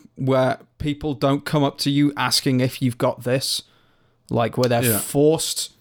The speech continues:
Speaker 1: to go through a catalogue and to pick it out, as opposed to asking you, who has to deal with eleven thousand products and doesn't necessarily know whether you've got this specific thing. Like, it, it would be nice if everywhere that had catalogues implemented that system.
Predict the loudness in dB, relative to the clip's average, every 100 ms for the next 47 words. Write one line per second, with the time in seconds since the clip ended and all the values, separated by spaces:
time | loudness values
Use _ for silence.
0 | _ -2 0 2 2 2 2 2 0 0
1 | 2 2 2 0 0 -2 -2 -6 -2 0
2 | 2 0 -4 _ _ -4 -2 -2 -2 -4
3 | -2 -6 -4 -4 0 0 2 2 2 -2
4 | -2 0 0 0 -2 -2 -2 2 2 2
5 | 2 0 0 0 0 0 0 0 -2 -2
6 | 0 0 -2 -4 -4 -2 -2 -2 0 0
7 | 0 0 2 2 2 0 2 0 -2 -8
8 | -20 -16 -4 -2 0 0 0 -2 -2 -4
9 | _ -4 -4 -2 -2 -2 -4 -6 -4 0
10 | 0 -2 _ -20 -20 -20 _ -6 -4 -2
11 | -2 -4 -6 -4 -4 -2 -4 -2 -2 0
12 | -2 -2 -6 -4 -4 -4 -2 -2 -2 -6
13 | -6 -4 -6 -6 -6 -4 -4 -4 -6 -6
14 | -8 -8 -6 -8 -6 -8 -8